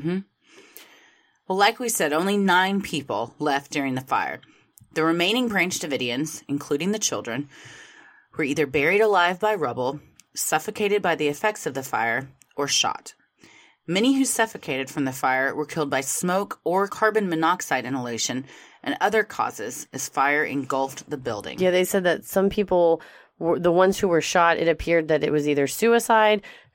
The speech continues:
Speaker 2: consensual execution,
Speaker 1: Mm-hmm.
Speaker 2: and very rarely, perhaps, it was forced execution.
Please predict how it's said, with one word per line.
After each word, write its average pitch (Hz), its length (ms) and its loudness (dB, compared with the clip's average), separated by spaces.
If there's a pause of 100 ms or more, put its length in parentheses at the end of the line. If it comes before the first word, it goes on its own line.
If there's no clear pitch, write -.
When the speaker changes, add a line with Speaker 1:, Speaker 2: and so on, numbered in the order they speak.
Speaker 2:
consensual 196 640 4
execution, 170 720 0
Speaker 1:
Mm-hmm. 139 100 -2
Speaker 2:
and 156 340 0
very 185 280 6
rarely, 156 480 4
perhaps, 147 720 0
it 160 80 4
was 143 320 2 (160)
forced 175 420 2
execution. 202 720 2